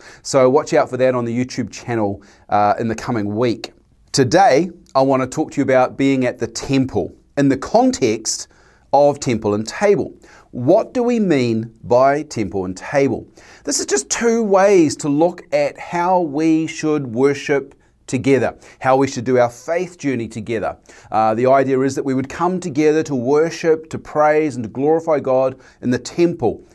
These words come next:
in God's house, that it's a corporate gathering, that it's a public worship service, that there's an opportunity to invite people into the presence of God as we, we lift up holy hands and as we worship Him, as we glorify Him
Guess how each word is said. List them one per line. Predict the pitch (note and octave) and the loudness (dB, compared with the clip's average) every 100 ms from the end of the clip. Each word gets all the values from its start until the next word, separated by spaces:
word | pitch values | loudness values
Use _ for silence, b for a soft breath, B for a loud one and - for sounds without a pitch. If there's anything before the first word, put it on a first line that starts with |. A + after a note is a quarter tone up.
| b | b
in | A2 | -4
God's | A#2 A#2 G#2+ | 2 2 0
house, | - E3+ A#2+ F2+ - - b b | -4 -2 -2 -4 -14 -18 b b
that | C3+ C3+ | 0 0
it's | C#3 D3+ | 0 -6
a | |
corporate | C3+ - - C#3+ D3+ - C#3+ - | -8 -16 -2 0 0 -2 -6 -2
gathering, | A#2+ G#2+ G2+ F2+ D#2 _ b b | -2 0 -2 -6 -10 _ b b
that | B2 | -2
it's | C3+ C#3 | -2 -2
a | C3+ | -6
public | - - - F3 D3 E3+ D#3 - _ - | -6 -20 -2 -2 0 -2 -2 -6 _ -10
worship | A#2 C3 D3+ D#3+ - D#3 - | -2 2 2 2 -2 -8 -8
service, | - C3 A2+ E2+ D#2+ - b b - | -10 -6 -4 -6 -12 -16 b b -6
that | D3 | -2
there's | D#3 C3+ | -2 0
an | D#3 | -2
opportunity | D3+ D3 F3 F3 D3+ D3 | -2 -6 -2 0 0 0
to | C#3+ | -2
invite | A#2 G2+ C#3+ F#3 - | -4 0 2 2 -2
people | - F3+ F3 D#3 B2+ - | -4 -4 0 -2 -2 -4
into | E3+ F#3+ F#3+ E3+ | 0 0 -2 -2
the | C3 | -2
presence | - - E3+ E3 E3+ - | -6 -2 0 0 -2 -4
of | A2+ | -6
God | A2+ D#3 D#3 C#3+ | 0 4 4 2
as | A2+ | -2
we, | A2 G2+ G2 B B _ | -4 -4 -6 B B _
we | A2+ A2+ | -4 -2
lift | G#2+ C3+ F3+ F#3 | 2 4 4 4
up | F3+ D#3+ | -2 2
holy | D#3+ D3 | 0 0
hands | C#3 D#3 D3+ C3+ B2 | -4 -4 -4 -4 -4
and | A2+ | -6
as | G#2 | -4
we | A2+ | -6
worship | G#2 D3 E3+ E3+ C3 | 0 2 2 0 -2
Him, | B2+ | -2
as | A#2 A#2 | 0 -2
we | A2+ | -6
glorify | G#2 B2 C#3+ D#3+ E3 B2 A2+ | -4 0 2 2 2 0 0
Him | A2 B2 A2+ | 0 -2 -4